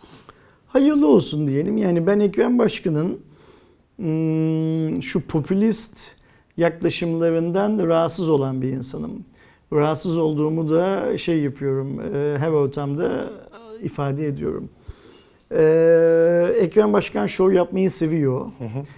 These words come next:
Speaker 1: Ya da Ekrem'in yanındakiler onun şo-, ona şov yaptırıyorlar boşu boşuna. Olan olmayan her şeyle, e, şov peşinde.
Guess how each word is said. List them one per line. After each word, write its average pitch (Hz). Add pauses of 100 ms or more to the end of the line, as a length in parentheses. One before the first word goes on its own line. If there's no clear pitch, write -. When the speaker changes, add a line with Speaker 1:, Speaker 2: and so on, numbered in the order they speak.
(240)
Speaker 1:
Ya 156
da 185
Ekrem'in 175
yanındakiler 170
onun 160
şo-, 156
ona 160
şov 143
yaptırıyorlar 135
boşu 135
boşuna. - (440)
Olan 190
olmayan 180
her 190
şeyle, 156
e, 147
şov 175
peşinde. 139